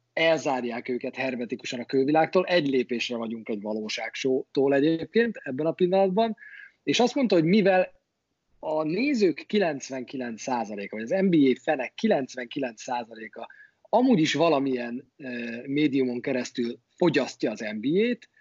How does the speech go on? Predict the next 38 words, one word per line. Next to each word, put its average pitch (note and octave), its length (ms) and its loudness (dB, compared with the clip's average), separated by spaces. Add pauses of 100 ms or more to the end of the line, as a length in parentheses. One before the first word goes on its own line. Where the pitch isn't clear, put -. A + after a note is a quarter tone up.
(300)
ezért E3+ 480 2
ő G3 180 6
ettől F#3+ 300 2
nem F#3 180 0
zárkózna A#2+ 600 -6
el, G#2+ 260 -12
hogy A#2 220 -8
zárt B2+ 340 0
kapuk A#2 280 -6
mögött B2 360 0 (120)
akár D3 280 -2
a C3 40 -2
szezon B2+ 340 -4
végéig G#2+ 420 -10
játszanak, E3+ 580 -6 (580)
mivel D#3+ 460 4
nagyon G#3 460 2
hülyén D#3+ 340 4
néznek B2+ 440 -2
ki B2+ 300 0
az B2+ 140 -6
üres D3+ 320 2
húszezres C3 560 -2
arénák, B2 440 -4
de C3 120 -4
ez B2+ 100 -2
már B2 220 -2
végképp C3+ 380 0
vad B2 220 -2
pletyka. A#2 580 -4
Állítólag D3+ 460 -2
azon F#3+ 200 2
is C#3+ 100 0
gondolkozik C3+ 500 -2
az B2+ 80 -2
N C3 180 -2
B A#2+ 60 -2
A, E3+ 280 4